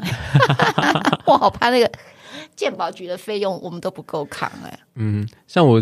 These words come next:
Speaker 2: 如果要谈，谈论世代的话，我就会想说，哎，东西都被你们抢走了，你们还期望年轻人养你们？<laughs>
Speaker 1: <laughs>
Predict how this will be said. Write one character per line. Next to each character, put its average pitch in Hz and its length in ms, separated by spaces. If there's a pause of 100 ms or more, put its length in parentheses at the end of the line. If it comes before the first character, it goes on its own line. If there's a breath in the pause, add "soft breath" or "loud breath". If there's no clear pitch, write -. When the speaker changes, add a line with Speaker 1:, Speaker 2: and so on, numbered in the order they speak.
(120)
Speaker 2:
如 143 100
果 147 80
要 143 160
谈， 113 460
谈 113 200
论 120 160
世 117 220
代 110 180
的 107 80
话， 117 120
我 107 120
就 110 100
会 117 60
想 104 220
说， 110 160
哎， 104 340 (100)
东 127 140
西 135 80
都 135 140
被 135 80
你 127 60
们 110 180
抢 104 260
走 - 180
了， 101 60
你 113 80
们 107 80
还 107 120
期 - 260
望 117 300
年 110 180
轻 120 180
人 117 140
养 220 140
你 120 40
们？ 370 160
<laughs> - 20
Speaker 1:
<laughs> 156 60